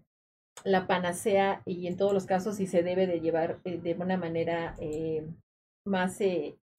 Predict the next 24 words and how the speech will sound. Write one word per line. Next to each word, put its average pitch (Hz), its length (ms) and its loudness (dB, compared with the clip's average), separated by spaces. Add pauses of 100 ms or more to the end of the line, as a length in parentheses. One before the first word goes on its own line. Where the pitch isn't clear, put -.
(580)
más 196 220 0
sistemática 196 800 2
y 160 140 -2
con 180 160 -4
un 185 60 0
acompañamiento 170 840 -4
adecuado, 180 760 2
capacitado, 185 800 -2 (600)
pero 208 160 4
rei-, 202 340 4 (160)
reitero, 202 440 4
la 185 160 6
práctica 202 420 2
de 175 120 2
mindfulness 180 680 -2
ayuda 196 420 4
muchísimo, 196 920 0
muchísimo, 185 760 -6
porque 190 240 2
también 202 400 2
ayuda 226 320 2
mucho 214 300 -2
a 196 40 4
estructurar 190 760 0